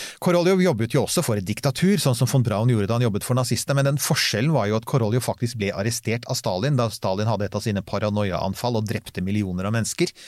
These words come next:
på slutten av tredvetallet. Han satt faktisk i fangeleir i mange år og jobbet på, på, på tvang som rakettforsker, altså han,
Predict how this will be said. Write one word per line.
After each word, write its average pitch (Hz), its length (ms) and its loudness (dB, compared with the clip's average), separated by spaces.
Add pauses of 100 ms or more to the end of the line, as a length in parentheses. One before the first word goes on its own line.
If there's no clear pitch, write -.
(140)
på 123 80 0
slutten 117 240 -2
av - 60 -6
tredvetallet. 101 500 -2 (560)
Han 139 160 -2
satt 127 160 -2
faktisk 113 320 -4
i 131 80 0
fangeleir 95 560 -2
i 120 80 2
mange 107 240 0
år 131 240 2
og 127 80 0
jobbet 107 480 -2 (160)
på, - 160 -8
på, 127 160 -10
på - 160 -4
tvang 151 400 2
som 120 160 4
rakettforsker, 110 560 -4
altså 104 240 -2
han, 107 80 -2